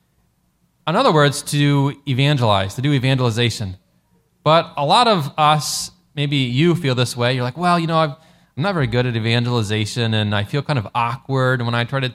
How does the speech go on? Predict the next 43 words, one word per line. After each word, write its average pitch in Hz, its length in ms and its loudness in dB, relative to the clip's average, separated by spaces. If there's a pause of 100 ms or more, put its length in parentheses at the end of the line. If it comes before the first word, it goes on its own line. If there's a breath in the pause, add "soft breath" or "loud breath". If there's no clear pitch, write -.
(120)
talk 127 380 -2
to 139 80 -8
people, 127 760 0
and, 117 320 -2 (580 soft breath)
and 120 300 -2
I, 127 180 -10 (400 loud breath)
I, 135 260 -8
I 156 40 -2
just 135 160 -6
don't 113 180 0
know 110 100 0
if 104 60 -4
that's 110 240 -4
what 110 60 -6
the 104 80 -6
Lord's 104 240 -2
calling 107 240 -2
me 104 80 -4
to. 107 120 -6
I'm 110 120 -6
just, - 260 -10 (600 soft breath)
I 117 60 -4
do 151 120 0
it 131 100 -4
poorly. 123 320 2
I'm, 104 100 0
I'm, 110 220 -4
I'm, 120 220 -2
I'm 123 120 -2
not 143 200 2
very 120 160 2
good 110 160 -2
at 98 160 -2
it. - 20 -6
I 107 80 -4
don't 113 180 -4
really 113 160 -2
know 107 300 -2
if 101 140 -6
that's 113 320 -2 (200)
really 117 260 -2
what 107 180 0
I'm 104 200 -2